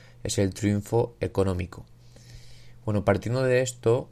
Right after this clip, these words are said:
mm, se nos cuenta un relato, eh, en el que la desigualdad, al fin y al cabo, queda justificada, ¿no? En el sentido de que, eh, si tú estás en una posición,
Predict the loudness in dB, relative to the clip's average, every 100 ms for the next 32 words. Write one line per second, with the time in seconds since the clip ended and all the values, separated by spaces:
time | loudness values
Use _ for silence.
0 | -8 -4 -2 -4 -4 -6 -4 -2 -2 0
1 | 0 2 4 4 4 0 -2 -2 0 2
2 | 0 -2 -4 -4 -2 -2 -4 -4 0 2
3 | 2 0 0 -2 -6 -10 0 2 2 0
4 | 0 0 2 0 0 -6 -10 -6 -4 -2
5 | 0 0 2 0 0 -6 -6 -6 -6 -6
6 | -8 -6 -8 -10 -20 -20 -20 -20 -20 -20
7 | -14 -2 0 0 0 2 4 2 2 0
8 | -4 -8 -20 -20 -6 -2 -2 -4 -2 0
9 | 0 -2 -10 -6 -6 -8 -8 -6 -4 -4
10 | -4 -6 -2 0 0 -2